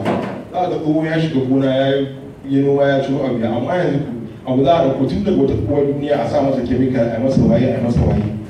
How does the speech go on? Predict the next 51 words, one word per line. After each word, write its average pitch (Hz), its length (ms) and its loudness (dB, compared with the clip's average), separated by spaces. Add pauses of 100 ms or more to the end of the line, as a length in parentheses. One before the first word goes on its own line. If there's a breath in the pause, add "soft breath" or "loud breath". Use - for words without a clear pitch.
(360)
Duk 220 160 4
wani 180 160 4
abubuwan 160 420 2
ba 175 60 4
wani - 160 4
abu 127 160 2
suke 123 180 -2
yi 123 120 2
mana - 180 2
a 117 60 0
jikinmu. 117 520 -4
Kawai 190 200 2
dai 180 100 4
muna - 260 2
ci 156 160 -2
ne, 175 160 -2
mu - 60 -2
ɗan 180 140 -2 (320)
ji - 80 -10
dama 180 240 2
dama 175 280 4
ko 165 120 -4
wani 170 100 4
abu. 131 200 0 (540)
Amma 139 200 0
wallahi, 180 420 4
jikinmu 147 220 -2
ba 131 100 2
su 117 60 -2
kuke 135 220 -6 (100)
buƙata 123 320 -4
ba. - 100 -8 (720)
Saboda - 280 0
an - 80 2
riga 135 160 2
an 135 120 4
zo 139 60 2
wani 139 140 4
zamani 131 400 4
yanzu, 113 180 2
duk - 180 0
abin 165 280 2
da 151 80 4
za 143 160 6
ka - 80 2
ci, - 80 -6
sai 135 160 0
kai 135 100 0
amfani 123 380 2
da 117 60 2
chemical. 113 340 -2